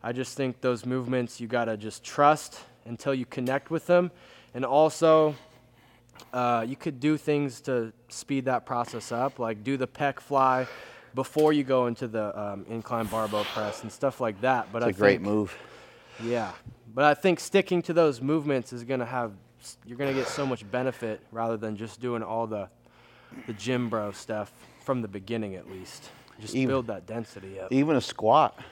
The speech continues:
Speaker 2: you know, a lot of times people just feel a squat, like, in their lower back.
Speaker 1: Yeah.
Speaker 2: You know, like, "I can't really feel it anywhere." Now, it doesn't mean that you don't ever squat. I think what you would wanna do is you'd wanna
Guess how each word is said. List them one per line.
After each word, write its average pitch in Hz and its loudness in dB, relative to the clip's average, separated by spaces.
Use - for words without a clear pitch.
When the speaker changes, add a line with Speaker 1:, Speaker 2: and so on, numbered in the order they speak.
Speaker 2:
you 104 -6
know, 110 0
a - -
lot 107 0
of 107 -6
times 110 2
people 107 -8
just 95 -10
feel 113 0
a - -6
squat, 113 2
like, - -8
in 92 -6
their 90 -4
lower 101 -4
back. 101 -4
Speaker 1:
Yeah. 107 -8
Speaker 2:
You 80 -12
know, 95 -8
like, 104 -6
"I 101 -6
can't 110 -2
really 107 2
feel 117 0
it - 2
anywhere." 95 -2
Now, 120 6
it 135 0
doesn't 131 4
mean 127 6
that 117 2
you 113 4
don't 113 8
ever 107 4
squat. 131 10
I 104 2
think 123 4
what 117 4
you 120 4
would 110 2
wanna 127 8
do 123 4
is 107 2
you'd 113 0
wanna 117 8